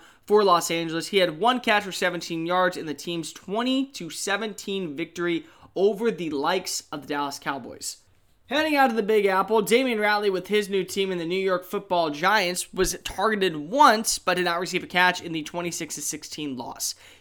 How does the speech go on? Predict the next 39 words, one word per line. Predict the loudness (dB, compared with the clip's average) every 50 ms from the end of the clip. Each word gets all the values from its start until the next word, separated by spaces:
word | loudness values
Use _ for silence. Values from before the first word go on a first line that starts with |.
| _ _
If | 2
we | 4 6
go | 8 10
all | 8 8 8
the | 8
way | 6 6
back | 6 6 4 4
to | 4
Monday | 4 4 4 6 6 6 6
real | 6 4 4 2 2
fast, | 4 6 8 8 8 6 4 0
Armani | 0 0 2 4 2 2 2 0 0
Watts, | 2 4 6 6 6 4 0 -6
big | -10 _ _ 0 2 2 0 0
time | -4 -8 -2 2 4 4 4 2 0
moment | 2 2 4 4 4 4 2 0 0
for | -4 -8 -6 -4 -4 -4
the | -4 -6 -8 -10
third | -10 -6 -2 2 2 2 2 0
year | -2 0 0 0
pro | 0 0 -6 -4 0 2 4 6 6 4 4 2 -2 -8 -18 -20 -20 -8 -2
as | 0 0 2 2
he | 4 4 4 2 0 -4 -10 _
recovered | -16 -16 -14 -12 -4 -2 0 2 2 2 0
an | 0 -2 -4 -2
onside | 2 4 4 4 4 2 2 2 2 2 2
attempt | -2 -6 -6 -4 -2 -2 -2 -2 -6 -12 -20 -20 -8
and | -2 0 0 0 0 2
ran | 4 4 4 4 4
it | 2 2 4
back | 8 8 8 8 6
twenty-eight | 2 -2 -2 -2 0 0 -2 -2 -4 -2
yards | 2 4 4 4 4 4
to | 4 4
actually | 4 4 2 -2
set | -2 0 0
up | 0 0 0
for | -2 -2 -2
another | -2 -2 -4 -4 -4 -2 2 4 4 4 6 4 4 4 2 0 -2 -6